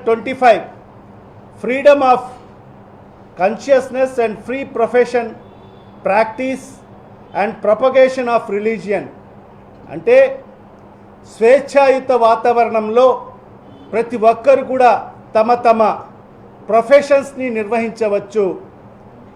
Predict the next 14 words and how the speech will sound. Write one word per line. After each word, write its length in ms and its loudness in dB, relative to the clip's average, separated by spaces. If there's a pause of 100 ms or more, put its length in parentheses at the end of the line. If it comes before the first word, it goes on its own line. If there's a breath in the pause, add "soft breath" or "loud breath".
(120)
మరి 160 2
అదేవిధంగా 640 2 (680)
తమ 180 2
తమ 200 0 (300)
ఆచారాలను 580 4
పాటించవచ్చు. 920 0 (840)
మరి 140 -2
అదేవిధంగా 640 4 (480)
తమ 180 2
తమ 240 0 (160)
మతాల 400 4 (100)
యొక్క 280 0 (920)
మరి 160 0 (100)
ఏదైతే 400 2